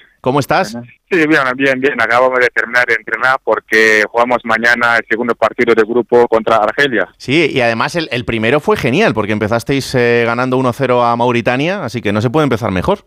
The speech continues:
Speaker 2: Sí, sí, con un empate creo que ya estará, estaremos bien para la siguiente ronda.
Speaker 1: Hmm. Em, no sé cómo está el, el ánimo, porque vosotros, claro, venís de ser, eh, semifinalistas en la última edición de, de la Copa África, así que ahora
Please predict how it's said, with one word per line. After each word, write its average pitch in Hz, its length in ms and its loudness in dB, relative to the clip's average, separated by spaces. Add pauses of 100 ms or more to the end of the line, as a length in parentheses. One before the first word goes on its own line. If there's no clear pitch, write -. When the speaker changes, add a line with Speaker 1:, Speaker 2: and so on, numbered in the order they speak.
(220)
Speaker 2:
Sí, 185 100 4 (160)
sí, 143 140 4
con 117 220 0
un 123 60 -2
empate 127 680 2
creo 123 240 0
que 113 120 0
ya 123 540 4
estará, 110 400 2
estaremos 113 460 -2
bien 117 200 0
para 104 380 4
la 101 160 2
siguiente 113 380 0
ronda. 113 280 -2 (380)
Speaker 1:
Hmm. 113 260 0 (360)
Em, 123 420 -2 (120)
no 135 160 0
sé 180 120 0
cómo 190 200 0
está 160 280 0
el, 135 360 -2
el 120 160 0
ánimo, 170 320 0
porque 120 200 -2
vosotros, 120 440 -2
claro, 165 340 2
venís 117 300 -4
de 165 100 -2
ser, 180 460 -2
eh, 127 500 0
semifinalistas 139 880 0
en 160 140 -6
la 123 80 2
última 131 340 0
edición 123 340 0
de, 120 200 2
de 113 100 2
la 113 120 0
Copa 110 260 -2
África, 147 400 -4 (320)
así 117 240 -4
que 117 80 -2
ahora 139 360 2